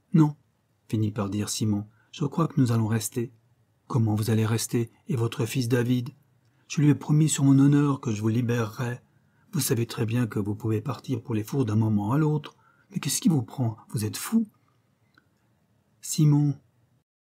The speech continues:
pense à David, vous n'allez tout de même pas abandonner votre fils. » « Mais nous ne l'abandonnons pas,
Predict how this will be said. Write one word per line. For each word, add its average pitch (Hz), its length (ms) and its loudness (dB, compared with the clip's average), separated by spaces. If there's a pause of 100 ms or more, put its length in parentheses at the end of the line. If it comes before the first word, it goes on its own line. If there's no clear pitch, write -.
(520)
pense 120 280 -6
à 110 60 -6
David, 156 480 2
vous 117 100 0
n'allez 113 220 2
tout 117 140 -4
de 120 60 4
même 104 140 2
pas 139 200 -6
abandonner 101 420 -8
votre 107 320 -6
fils. » « 185 500 0 (480)
Mais 127 80 0
nous 131 140 6
ne 127 80 6
l'abandonnons 127 540 2
pas, 131 260 -10